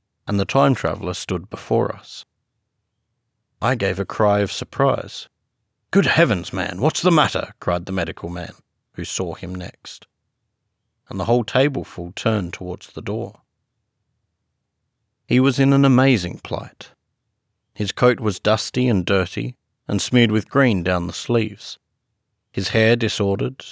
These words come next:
and as it seemed to me, greyer, either with dust and dirt,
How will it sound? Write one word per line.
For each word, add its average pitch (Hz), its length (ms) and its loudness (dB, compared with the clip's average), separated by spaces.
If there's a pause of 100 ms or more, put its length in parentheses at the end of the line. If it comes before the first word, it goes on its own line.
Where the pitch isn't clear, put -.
(140)
and 110 120 2
as 104 100 2
it 113 100 -4
seemed 131 300 2
to - 100 -2
me, 113 380 2
greyer, 113 460 0 (840)
either 107 220 2
with 95 260 -4
dust - 460 -2
and 95 160 -4
dirt, 98 480 -6